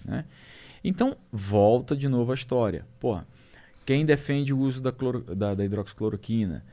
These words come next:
aí tu vai lá pegar, porra, Bolsonaro, tudo bem, Bolsonaro aqui, né? Mas e aí o Trump? Né? E a medicação precoce que tava sendo feita nos Estados Unidos? E aí quem é contrário a isso começa a bater. Então acabou virando política.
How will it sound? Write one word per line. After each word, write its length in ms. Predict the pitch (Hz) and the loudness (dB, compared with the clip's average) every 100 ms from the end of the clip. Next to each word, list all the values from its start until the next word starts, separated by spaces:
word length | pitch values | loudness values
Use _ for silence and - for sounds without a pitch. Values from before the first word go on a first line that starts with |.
| - | -16
aí 200 | - 107 | -6 -4
tu 60 | 120 | -2
vai 120 | 127 | 0
lá 100 | 123 | 0
pegar, 480 | 120 120 104 92 73 - | -2 -2 -2 -2 -6 -8
porra, 180 | 101 | -8
Bolsonaro, 520 | 80 117 117 120 127 165 | -4 -6 -4 -2 -2 -2
tudo 140 | 254 | -4
bem, 140 | 165 | -2
Bolsonaro 400 | 120 92 - 117 160 | 0 -2 -2 -4 -4
aqui, 280 | - 156 | -4 -2
né? 100 | 107 | 0
Mas 220 | 98 117 127 | 0 -2 -2
e 60 | |
aí 100 | 131 | -2
o 60 | 117 | -2
Trump? 380 | 123 120 95 - - - - - - - - | 0 0 -2 -8 -18 -20 -20 -20 -20 -20 -10
Né? 320 | 92 110 127 | -4 -2 0
E 100 | 123 | 0
a 20 | |
medicação 460 | 123 120 120 113 117 | 0 0 -4 -6 -6
precoce 400 | 113 110 113 107 | -6 -6 -6 -8
que 60 | - | -6
tava 120 | 104 | -6
sendo 180 | 107 101 | -6 -6
feita 260 | 107 101 | -6 -6
nos 100 | 101 | -8
Estados 220 | - 98 | -6 -6
Unidos? 520 | 107 110 107 82 - - - - - | -2 0 0 -2 -12 -20 -20 -20 -8
E 60 | - | -4
aí 80 | 120 | -2
quem 180 | 151 151 | -2 -4
é 60 | |
contrário 440 | - 135 127 123 117 | -4 -4 -2 0 0
a 40 | |
isso 200 | 127 123 | -2 -2
começa 320 | 135 127 - | -4 -4 -4
a 40 | 127 | -4
bater. 340 | 120 120 101 | -6 -4 -4
Então 240 | 98 214 | -2 -6
acabou 320 | 247 247 185 220 | -8 -6 -4 -4
virando 440 | 214 190 170 196 - - | -2 -2 -2 -6 -10 -12
política. 560 | 208 196 185 - - | -8 -4 -6 -8 -12